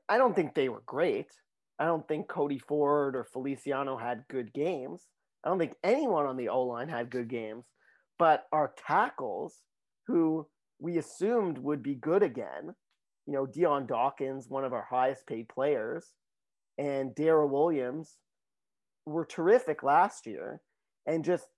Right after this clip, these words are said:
didn't show up in the game yesterday. Um, it wasn't so dissimilar from playing Pittsburgh last year. Our O-line got destroyed against Pittsburgh last year,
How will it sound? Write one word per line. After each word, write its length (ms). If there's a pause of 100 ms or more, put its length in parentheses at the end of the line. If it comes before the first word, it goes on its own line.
(120)
didn't 320
show 260
up 220
in 120
the 80
game 300
yesterday. 580 (720)
Um, 380
it 100
wasn't 440 (160)
so 340
dissimilar 680
from 180
playing 280
Pittsburgh 520
last 460
year. 160 (1300)
Our 340
O-line 500
got 240 (300)
destroyed 640
against 300
Pittsburgh 380
last 360
year, 240